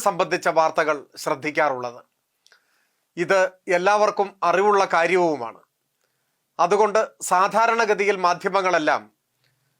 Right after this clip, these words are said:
ബജറ്റ് സംബന്ധിയായ വാർത്തകൾ തയ്യാറാക്കുമ്പോൾ സൂക്ഷ്മതയും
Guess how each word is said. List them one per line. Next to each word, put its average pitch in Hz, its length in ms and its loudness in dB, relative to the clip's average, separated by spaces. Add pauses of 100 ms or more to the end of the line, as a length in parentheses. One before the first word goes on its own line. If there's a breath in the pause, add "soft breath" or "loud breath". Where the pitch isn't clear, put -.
(100)
ബജറ്റ് 185 540 0
സംബന്ധിയായ 196 500 0 (120)
വാർത്തകൾ 170 360 0 (100)
തയ്യാറാക്കുമ്പോൾ 160 680 0 (640)
സൂക്ഷ്മതയും 208 800 -2